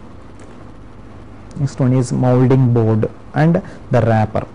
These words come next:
The molding board is a flat board which is used for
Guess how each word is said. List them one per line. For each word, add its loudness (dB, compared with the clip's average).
The 2
molding 6
board 6
is 4
a 2
flat 0
board 2
which -2
is 2
used 0
for 2